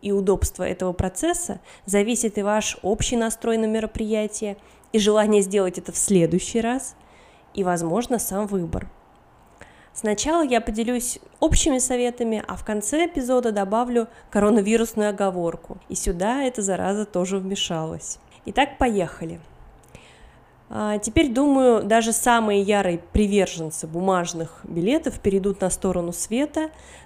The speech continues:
то есть к покупке онлайн-билетов. В связи с изменениями законодательства обязательным к предъявлению стал чек, а не сам билет. Если вы по привычке выкинете эту хлипкую бумажку,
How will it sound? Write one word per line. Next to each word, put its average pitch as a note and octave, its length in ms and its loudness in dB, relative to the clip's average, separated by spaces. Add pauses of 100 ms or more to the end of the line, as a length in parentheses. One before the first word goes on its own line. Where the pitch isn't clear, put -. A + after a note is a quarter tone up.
(100)
то G#3+ 80 6
есть C4 160 6
к - 60 -12
покупке G#3 640 -2
онлайн-билетов. E3 960 0 (320)
В - 60 -8
связи A#3+ 360 0
с - 100 0
изменениями A#3 600 0
законодательства A3 1000 -2
обязательным G#3+ 720 0
к - 80 -16
предъявлению G#3+ 720 0
стал A#3 500 0 (120)
чек, - 600 0 (440)
а F#3 100 0
не G3 120 4
сам F3+ 360 0
билет. F#3+ 360 2 (480)
Если B3+ 320 2
вы A#3+ 120 4
по B3 120 2
привычке A#3 540 0
выкинете G#3 540 0
эту G3+ 140 0
хлипкую A3 480 -2
бумажку, G3+ 720 0